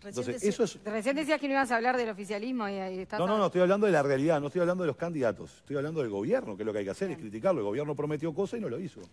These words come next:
Speaker 1: Recién también decías que hay que mantener lo que está bien.
Speaker 2: Claro.
Speaker 1: Y hace, y hace un tiempo acá estuvo sentada la candidata a la vicepresidencia, Carolina Cose,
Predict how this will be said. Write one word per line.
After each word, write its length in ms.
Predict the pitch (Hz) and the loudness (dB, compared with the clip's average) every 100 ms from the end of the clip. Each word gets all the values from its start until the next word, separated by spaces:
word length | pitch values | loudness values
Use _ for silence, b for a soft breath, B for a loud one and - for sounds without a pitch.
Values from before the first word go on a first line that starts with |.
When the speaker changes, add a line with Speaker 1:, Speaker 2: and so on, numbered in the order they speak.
| _ - | _ -18
Speaker 1:
Recién 280 | 202 214 | -16 -10
también 220 | 220 226 220 | -10 -8 -6
decías 320 | 220 226 226 | -4 -2 -2
que 280 | 240 214 - | -2 -2 -2
hay 140 | 196 | -4
que 80 | 202 | -4
mantener 400 | 202 196 180 190 | -6 -2 -2 -2
lo 100 | 220 | -2
que 80 | 196 | -4
está 180 | 165 190 | -4 -2
bien. 360 | 208 214 185 B B | -2 -2 -4 B B
Speaker 2:
Claro. 220 | 113 98 | 0 0
Speaker 1:
Y 40 | 208 | 0
hace, 420 | 220 269 247 220 | -2 -4 -4 -4
y 140 | - 208 | -6 -8
hace 200 | 240 247 | -6 -8
un 100 | 226 | -6
tiempo 280 | 254 262 | -8 -6
acá 160 | 262 214 | -6 -6
estuvo 240 | 214 226 | -8 -10
sentada 420 | 208 175 202 208 185 | -10 -8 -6 -6 -6
la 220 | 165 165 | -8 -10
candidata 320 | 170 180 202 | -12 -10 -8
a 40 | |
la 60 | 180 | -8
vicepresidencia, 600 | 180 180 175 220 220 185 | -6 -8 -4 -2 -2 -4
Carolina 340 | 156 170 196 | -6 -6 -6
Cose, 400 | 190 214 269 285 | -6 -6 -4 -4